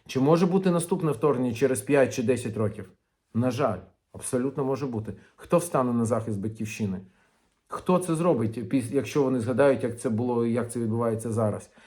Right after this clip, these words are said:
Мають бути чесні правила. Відслужив своє, пішов. Я пропоную в законі, щоб далі ці люди мали відстрочку на п'ять років. Ну, може, не на п'ять, але на три роки.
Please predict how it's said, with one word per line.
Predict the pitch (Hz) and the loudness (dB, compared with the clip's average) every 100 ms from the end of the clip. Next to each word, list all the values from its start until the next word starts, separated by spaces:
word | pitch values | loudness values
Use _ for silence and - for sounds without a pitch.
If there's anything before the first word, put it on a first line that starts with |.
| - - | -12 4
Мають | 156 | 6
бути | 151 156 | 6 2
чесні | - - 196 190 175 | 0 6 6 6 4
правила. | 165 123 113 104 101 | 6 6 6 2 0
Відслужив | 127 131 151 147 156 | -6 -2 -2 0 0
своє, | - 156 175 | 0 0 0
пішов. | - 139 - 151 170 - - - _ - | -2 -4 0 2 2 -2 -20 -20 _ 6
Я | 156 | 6
пропоную | 131 120 156 160 151 | 8 4 4 4 2
в | |
законі, | 147 170 190 165 | 0 2 2 2
щоб | 147 123 | 0 4
далі | 160 156 | 6 6
ці | - 139 | 0 -2
люди | 156 143 | 0 0
мали | 143 143 | 2 2
відстрочку | 131 131 151 151 - | 2 -2 -4 -4 -2
на | 139 | -4
п'ять | 117 143 117 110 | 0 2 2 0
років. | 104 - - _ - - | -8 -10 -18 _ -20 -6
Ну, | 127 | -2
може, | 135 143 | 2 2
не | 147 | 2
на | 143 | 4
п'ять, | 170 156 | 4 4
але | 135 | 4
на | 135 | 2
три | 135 165 156 | 4 4 6
роки. | 117 104 104 | 4 2 -2